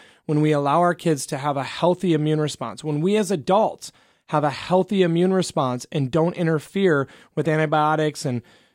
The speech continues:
uh, Theraflu and all this other crap, when we let our body just do what it knows how to do, as uncomfortable as it might be, that because of the way it's designed, it actually develops a stronger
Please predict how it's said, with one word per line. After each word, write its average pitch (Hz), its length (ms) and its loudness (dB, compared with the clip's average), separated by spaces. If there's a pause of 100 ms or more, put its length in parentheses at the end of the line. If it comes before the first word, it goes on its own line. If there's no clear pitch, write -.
(160)
uh, 123 220 -10
Theraflu 160 720 2
and 147 80 0
all 151 100 2
this 143 180 -2
other 151 180 -2
crap, 160 320 -2
when 143 120 -4
we 139 100 -2
let 147 220 0
our 214 140 2
body 160 380 2
just 131 360 -8
do 156 180 4
what 185 160 0
it 160 120 -4
knows 147 340 0
how 165 120 -4
to 160 120 -2
do, 131 380 -2
as 135 200 -6
uncomfortable 180 760 0 (260)
as 160 160 -2
it 202 60 0
might 185 240 0
be, 131 320 0 (440)
that 139 420 0 (440)
because 165 680 2
of 139 140 0
the 143 80 0
way 143 260 0
it's 175 180 -2
designed, 135 840 0 (540)
it 160 260 2
actually 165 500 0
develops 135 760 0 (120)
a 139 100 -6
stronger 185 720 0